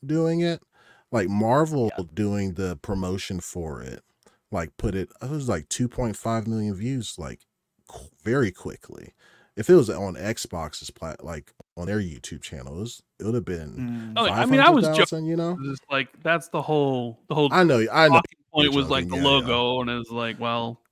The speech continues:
Speaker 3: you know.
Speaker 1: It's all it
Speaker 2: I
Speaker 1: had to
Speaker 2: think they
Speaker 1: say was
Speaker 2: might, I,
Speaker 1: "Arcane"
Speaker 2: honestly,
Speaker 1: for
Speaker 2: I,
Speaker 1: me.
Speaker 2: I kinda think they did that on purpose. I kinda think it might have been genius 'cause now everyone's talking about, "Well, where is it? Is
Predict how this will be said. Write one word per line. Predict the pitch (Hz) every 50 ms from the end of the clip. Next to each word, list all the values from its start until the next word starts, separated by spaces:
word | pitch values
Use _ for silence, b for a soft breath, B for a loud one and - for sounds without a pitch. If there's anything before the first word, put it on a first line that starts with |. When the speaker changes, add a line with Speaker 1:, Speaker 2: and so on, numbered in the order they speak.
| _ _ _ _ _ _ _ _ _ _ _ _ _
Speaker 3:
you | - -
know. | - - - - - _ _ _ _ _ _ _ _ _ -
Speaker 1:
It's | 95 110 117
all | 117 117 135 147 147
it | 143
Speaker 2:
I | -
Speaker 1:
had | -
to | 127
Speaker 2:
think | 127 117
they | 120 117
Speaker 1:
say | 113
was | 196 - -
Speaker 2:
might, | 104
I, | - 175 190
Speaker 1:
"Arcane" | 196 180 180
Speaker 2:
honestly, | 196 208 208 - - 185 175
Speaker 1:
for | 160
Speaker 2:
I, | 165 151
Speaker 1:
me. | 123 - - - _ _ _ _ _ _ _ _ _ -
Speaker 2:
I | 139 135
kinda | 135 - 196 202 214 214 202
think | - 208 190 165
they | 185 170 160
did | 135 156 160 156
that | 160 151 143
on | 143 135 131
purpose. | - 135 135 131 135 135 127 123 - -
I | 151 131 139
kinda | 135 - 156 151 156 151
think | 139 156 143
it | 147 131
might | 135 139 147
have | 151
been | 151 165 147
genius | 127 139 147 160 175 180 170
'cause | - 156 135 135
now | 151 143 143 - -
everyone's | 156 151 147 160 165 165 160 -
talking | - 170 156 151 139 156 143
about, | 135 139 139 139
"Well, | 151 175 190
where | 262 349 381 359 311
is | 262 240 160 156
it? | 151 147
Is | 170 196 233